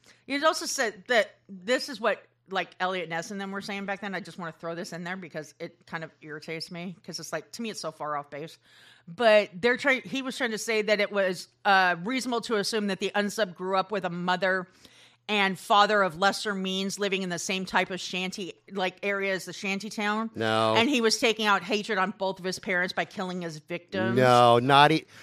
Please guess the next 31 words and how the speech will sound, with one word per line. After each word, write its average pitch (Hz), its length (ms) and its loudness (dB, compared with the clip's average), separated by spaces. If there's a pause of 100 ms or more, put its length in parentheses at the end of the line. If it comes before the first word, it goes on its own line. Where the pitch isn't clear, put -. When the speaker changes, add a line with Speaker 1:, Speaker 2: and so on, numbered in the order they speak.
(280)
Speaker 2:
sorry, 156 380 10
Ness. 139 520 6
Speaker 1:
And 240 160 4
that 220 80 4
he 240 120 0
was 214 120 0
cleaning 220 460 -2
up 220 60 2
Speaker 2:
No. 240 120 4
Speaker 1:
the 226 60 4
city. 214 400 2
I 214 100 6
don't 233 160 0
believe 202 220 -4
that 175 160 0
to 123 60 -2
Speaker 2:
No. 127 220 8
Speaker 1:
be 120 40 4
true 117 80 0
at - 80 -2
all. 165 360 0 (200)
Speaker 2:
No, 135 160 6
no. 123 320 6
Speaker 1:
I 220 100 6
think 254 240 2
that 226 180 2
the 240 80 -2
shanty 226 340 0
town 202 240 0
gave 196 200 0
him 202 240 -4